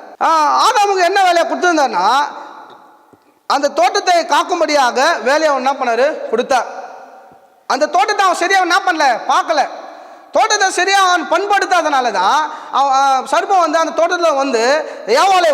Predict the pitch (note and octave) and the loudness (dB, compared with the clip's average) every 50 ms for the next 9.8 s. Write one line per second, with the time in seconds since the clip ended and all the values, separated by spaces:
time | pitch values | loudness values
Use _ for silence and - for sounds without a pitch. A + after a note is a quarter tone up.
0 | C4 C#4 D#4+ E4+ G4+ G4 F#4+ F4+ F4 E4+ D4+ E4 E4 E4+ E4 D4+ D4 D4+ E4 D#4 | 2 2 0 0 0 0 2 2 2 0 0 0 0 0 0 0 0 0 0 0
1 | D4 C#4 C#4 C4 B3+ A3+ A3 C4+ D4+ D4+ D4 C#4+ C4 B3 C4 C4 C4 C#4+ C4+ A#3+ | 0 0 0 0 0 0 2 0 0 0 -2 -2 0 0 0 0 -2 -4 -4 -4
2 | A3 F#3 - - - - - - - - - - - - A3+ A#3+ A#3+ - F4 G4 | -4 -6 -8 -14 -18 -18 -20 -20 -20 -20 -20 -8 -4 -2 -2 -2 0 0 0 0
3 | A#4 A4+ A4 G#4 F#4+ D#4+ C4+ D#4+ E4+ F#4+ G4 F#4+ E4+ D4+ D4+ D#4+ E4+ D#4+ - - | 0 2 2 0 0 0 0 0 0 2 0 0 0 2 2 2 2 0 0 0
4 | C#4+ D4+ E4+ F4 E4+ E4 D#4+ D#4 D#4 D4 - A#3+ B3+ C4 C4 B3 A3 G3 E3+ - | 0 0 2 0 2 0 0 0 0 -2 0 0 0 0 0 0 -2 -4 -6 -8
5 | - - - - - - - A#3+ C4+ - F#4+ G4 A4 G#4+ G4+ F#4+ F4 - D#4+ E4 | -14 -18 -18 -20 -12 -6 -4 -2 -2 0 0 0 0 0 0 0 0 0 0 0
6 | F4 F4+ F#4 F#4 D#4+ E4 - D#4 E4 F4 E4+ E4 E4 E4 D#4 D4 C#4 C#4+ D4+ D#4+ | 0 0 0 0 -2 -2 -2 0 0 2 2 2 0 0 0 -2 0 0 2 2
7 | D4 C4+ C#4+ D4 C#4 - - C4+ B3 A#3 F#3+ - - - - - - G3+ A#3+ D4 | 2 2 2 0 0 -2 -2 -2 -2 -2 -4 -6 -10 -16 -16 -10 -6 -2 0 2
8 | D#4 F4 F#4 F#4 F4+ E4+ D#4+ C#4+ - C#4+ D#4 F4+ F#4 F4+ E4 D4+ D#4+ E4 F4+ F4 | 2 4 4 2 2 2 2 0 0 0 0 2 2 2 0 0 0 0 0 0
9 | E4+ D#4+ D#4+ - D4+ D#4+ E4+ E4+ E4 D#4+ D#4 D#4 E4 D#4+ D#4 | 0 0 0 -2 -2 0 0 2 2 2 2 2 0 0 0